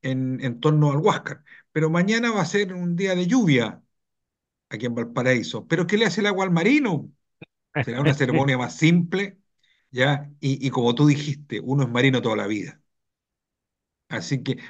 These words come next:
Speaker 1: ¿cuántas veces nos tocó desfilar? Acuérdate, por ahí, por el año setenta y dos,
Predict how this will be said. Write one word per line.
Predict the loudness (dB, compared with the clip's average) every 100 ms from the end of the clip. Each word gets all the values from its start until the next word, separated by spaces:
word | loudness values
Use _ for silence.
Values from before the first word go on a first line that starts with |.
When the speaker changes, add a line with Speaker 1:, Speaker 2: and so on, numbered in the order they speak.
| -10
Speaker 1:
¿cuántas | 0 2 2 0 0
veces | 2 0 0
nos | -2 -4
tocó | 0 2
desfilar? | 2 2 0 2 0
Acuérdate, | -2 -2 0 0 0
por | 0
ahí, | -2
por | -2 -2
el | -2
año | -2
setenta | -4 -6 -8 -4 -2
y |
dos, | 2 4 2 -4